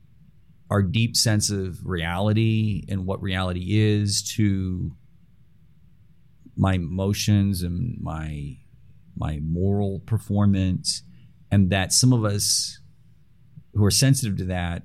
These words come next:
are heightened to dislocations between the two. And so, as, as, and I've seen that a lot, where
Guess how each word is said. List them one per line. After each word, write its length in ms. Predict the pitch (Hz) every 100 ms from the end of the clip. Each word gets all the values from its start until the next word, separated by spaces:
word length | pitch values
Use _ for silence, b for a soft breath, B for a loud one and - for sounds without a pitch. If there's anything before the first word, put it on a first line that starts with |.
| 92
are 400 | 90 87 78 - - _ _ - - - _ _
heightened 480 | - - 131 107 104
to 320 | 107 95 92 - - - - - 95
dislocations 1400 | 107 - 95 92 - 90 90 - 78 71 67 - - - - - -
between 360 | 98 - 101 87
the 80 |
two. 500 | 78 - 73 60 - - - - b b b
And 100 | 104
so, 360 | 120 110 92 - B B
as, 220 | - 113 110
as, 300 | 110 92 -
and 140 | 107
I've 100 | 120
seen 280 | 110 151 156
that 120 | 120
a 40 | 101
lot, 520 | 104 113 101 92 87
where 360 | 104 98 98